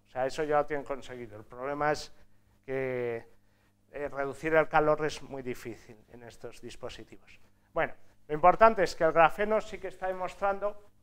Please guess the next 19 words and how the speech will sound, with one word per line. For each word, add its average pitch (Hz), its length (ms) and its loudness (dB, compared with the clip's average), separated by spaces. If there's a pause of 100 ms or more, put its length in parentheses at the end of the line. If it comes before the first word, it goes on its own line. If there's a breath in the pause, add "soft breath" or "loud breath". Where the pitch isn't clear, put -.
una 185 180 0
aplicación 185 580 0
práctica 202 540 0
en 185 80 -6
dispositivos 160 920 -2
de 143 160 -8
muy 170 180 0
alta 175 280 4
frecuencia, 185 760 -2 (720)
que 180 160 0
en 190 160 -2
el 151 360 0
cual 180 260 8
funciona 165 480 -2
muchísimo 151 520 -8
mejor 147 460 -8
que - 80 -12
el 131 80 -10
silicio. 110 500 -14